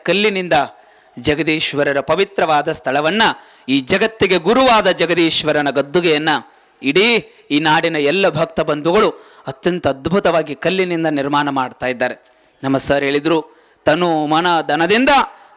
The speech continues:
ತಾವೆಲ್ಲರೂ ಸೇವೆಯನ್ನ ಸಲ್ಲಿಸಬೇಕು" ಅನ್ನುವಂತಹ ಮಾತುಗಳನ್ನ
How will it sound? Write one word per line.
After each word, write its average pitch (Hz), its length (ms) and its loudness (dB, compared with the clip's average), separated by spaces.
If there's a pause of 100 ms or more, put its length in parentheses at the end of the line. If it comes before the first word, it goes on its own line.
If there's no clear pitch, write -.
ತಾವೆಲ್ಲರೂ 156 440 2
ಸೇವೆಯನ್ನ 170 560 -2
ಸಲ್ಲಿಸಬೇಕು" 147 720 0
ಅನ್ನುವಂತಹ 139 460 -2
ಮಾತುಗಳನ್ನ 135 600 -2